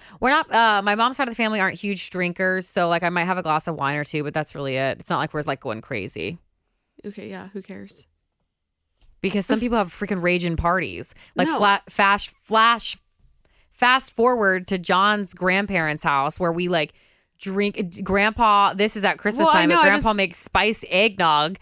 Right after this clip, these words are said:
Speaker 1: and everyone gets crazy
Speaker 2: When is
Speaker 1: fun.
Speaker 2: this?
Speaker 1: You're coming, I guess.
Speaker 2: No,
Speaker 1: Um,
Speaker 2: for Christmas?
Speaker 1: Yeah, that's for
Speaker 2: Or
Speaker 1: Christmas. But for Thanksgiving, we have drinks. They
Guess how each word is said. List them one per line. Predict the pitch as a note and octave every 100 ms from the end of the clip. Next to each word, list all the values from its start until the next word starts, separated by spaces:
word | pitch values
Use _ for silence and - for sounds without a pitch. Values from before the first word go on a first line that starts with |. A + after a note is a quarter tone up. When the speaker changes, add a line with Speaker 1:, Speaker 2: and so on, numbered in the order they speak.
| - -
Speaker 1:
and | G3+ G3
everyone | G#3 A#3+ A3+ G3
gets | G3 F3+
crazy | - - A#3 A#3 D4
Speaker 2:
When | A#3 B3+
is | C#4
Speaker 1:
fun. | D#3+ D3 C#3
Speaker 2:
this? | E3 - _ _ _ _ _ F3+
Speaker 1:
You're | F3 E3+
coming, | F#3 A#3 D#3
I | D#3+
guess. | D#3+ G3 D#3+ - - -
Speaker 2:
No, | A#3 C4+ A3 D#3+
Speaker 1:
Um, | F3 D#3
Speaker 2:
for | A3+
Christmas? | A#3 B3 D#4+ E4 -
Speaker 1:
Yeah, | G3+ F#3
that's | F3
for | A3
Speaker 2:
Or | F#3+
Speaker 1:
Christmas. | D#3 - C#3 -
But | F3
for | G#3
Thanksgiving, | F#3+ B3 - A#3 A3 G3 F3+
we | F#3
have | F#3 E3+
drinks. | G#3+ A3+ A3 A3 -
They | F#3 F#3+ F#3 F3+